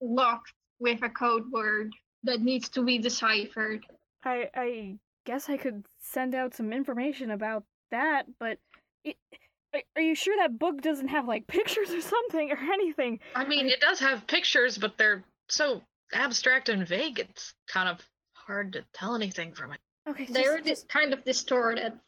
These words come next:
Speaker 2: just give me anything. Anything, please.
Speaker 1: Okay,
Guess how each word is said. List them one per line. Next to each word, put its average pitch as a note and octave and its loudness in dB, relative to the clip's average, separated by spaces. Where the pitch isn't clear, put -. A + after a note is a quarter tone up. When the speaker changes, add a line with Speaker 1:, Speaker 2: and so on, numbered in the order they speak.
Speaker 2:
just E4 -2
give F#4 2
me D4+ 2
anything. A3 -4
Anything, C4 0
please. A3+ -6
Speaker 1:
Okay, A3 4